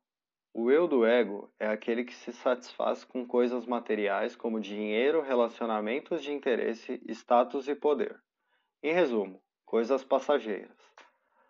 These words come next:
Já o verdadeiro eu é conhecido por ser o seu lado espiritual, ou seja, se alimenta de conquistas não materiais, coisas simples como gratidão, respeito, amizade, bons relacionamentos, família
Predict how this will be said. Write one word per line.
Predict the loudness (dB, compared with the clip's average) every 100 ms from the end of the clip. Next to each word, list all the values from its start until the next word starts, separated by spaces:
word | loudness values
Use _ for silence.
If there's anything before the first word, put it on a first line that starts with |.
| _ _ _
Já | 2 6
o | 6 6
verdadeiro | 4 6 6 6 4 4 6
eu | 6 4 -2 _ _ _
é | -10
conhecido | -2 -2 -2 -2 0
por | 2 2 2
ser | 2 2 4 0
o | -6
seu | 0 4
lado | 6 4 2
espiritual, | -2 0 0 4 4 4 -4 _ _ _ _
ou | 0 0
seja, | 2 2 0 -8
se | -6 -2
alimenta | 0 0 2 0
de | 0
conquistas | 0 0 -2 -2 -4 2 2 2
não | 0
materiais, | 0 0 0 0 0 0 -2 -6 _ _ _ _
coisas | 2 4 4 2
simples | 0 -2 0 -4 -2
como | -2 0
gratidão, | 2 2 0 -2 0 2 2
respeito, | 0 -2 0 2 2 -2 -6
amizade, | -2 -2 -2 2 4 4 0 -8 -12 _ _ 0
bons | 2 4
relacionamentos, | 4 2 2 0 -2 -2 -2 -6 -12
família | -2 0 2 0 -2 -4 -6